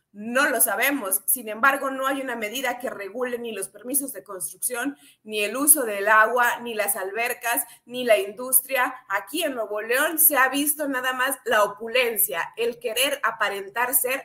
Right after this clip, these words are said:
algo majestuoso. Siempre hay que construir con albercas, con u-,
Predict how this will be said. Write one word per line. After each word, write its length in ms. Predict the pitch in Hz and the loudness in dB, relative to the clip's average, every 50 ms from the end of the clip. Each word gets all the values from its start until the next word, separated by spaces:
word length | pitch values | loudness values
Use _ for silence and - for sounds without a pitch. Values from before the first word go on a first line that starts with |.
| - | 4
algo 460 | - 247 269 277 269 285 294 269 - 240 | 4 4 6 4 2 -2 -2 -4 -6 -4
majestuoso. 1040 | 247 240 240 - - - - - - - - - 254 247 233 254 - - 190 - - - - - _ | -2 0 0 0 -4 -10 -8 -4 -4 -4 -4 -4 -4 -2 0 2 2 0 0 -4 -8 -12 -20 -20 _
Siempre 520 | - - - - 370 359 370 370 349 370 392 392 392 403 - - | 0 2 4 6 4 4 4 2 0 0 2 0 -2 -4 -2 0
hay 280 | - 247 269 285 277 277 | 2 2 2 2 0 -4
que 280 | 302 294 294 262 - | -6 -6 -6 -6 -6
construir 680 | - 285 262 233 240 247 - - 226 233 240 269 277 277 | -6 -6 -4 -4 -2 -2 -2 -4 -4 -6 -8 -6 -6 -4
con 220 | - 226 208 180 | -4 -6 -4 -4
albercas, 560 | 180 190 190 226 277 285 302 285 - 269 - | -6 -6 -4 -2 -2 -2 -2 -4 -6 -6 -6
con 240 | - - 233 208 208 | -8 -10 -12 -12 -10
u-, 200 | 196 185 156 - | -10 -10 -12 -14